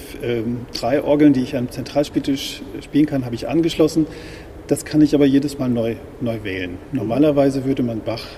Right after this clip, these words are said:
Speaker 1: nur auf der großen Steinmeier-Orgel spielen, weil das ist einfach ästhetisch, vom Klang ästhetischen die geeignete Orgel dafür. Aber gerade dieses Werk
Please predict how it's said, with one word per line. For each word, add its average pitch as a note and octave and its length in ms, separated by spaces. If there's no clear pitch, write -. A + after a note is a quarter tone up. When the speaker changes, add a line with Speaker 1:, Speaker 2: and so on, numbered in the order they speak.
Speaker 1:
nur C3 420
auf - 160
der G2 360
großen A#2 360
Steinmeier-Orgel B2+ 680
spielen, B2+ 440
weil G2+ 100
das F#2+ 180
ist - 160
einfach A2 320
ästhetisch, B2+ 640
vom A2 220
Klang B2+ 180
ästhetischen B2 840
die - 60
geeignete C#3 520
Orgel C3 180
dafür. B2 340
Aber A#2+ 260
gerade B2 300
dieses C3+ 440
Werk C3 280